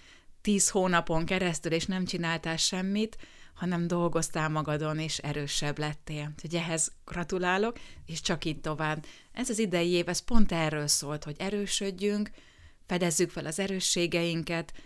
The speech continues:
legyünk egyre jobbak, és a nehézségeken is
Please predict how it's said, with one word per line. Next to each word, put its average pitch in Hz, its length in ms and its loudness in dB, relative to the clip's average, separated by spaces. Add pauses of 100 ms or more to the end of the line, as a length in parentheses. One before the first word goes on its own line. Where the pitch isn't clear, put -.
(280)
legyünk 180 400 -2
egyre 185 300 2
jobbak, 190 600 2 (320)
és - 160 -2
a 190 40 0
nehézségeken 175 920 0
is 165 240 -4